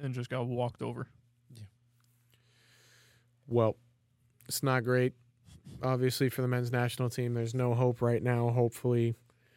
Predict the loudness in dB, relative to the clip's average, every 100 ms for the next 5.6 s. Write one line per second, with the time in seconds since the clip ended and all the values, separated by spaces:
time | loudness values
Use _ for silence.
0 | _ _ _ _ _ _ -18 _ _ _
1 | _ _ 2 6 8 8 8 6 4 2
2 | 0 2 2 2 0 0 -2 _ 4 6
3 | 6 2 2 4 6 6 4 4 2 2
4 | 2 4 6 4 0 _ _ _ 0 2
5 | 4 4 6 6 4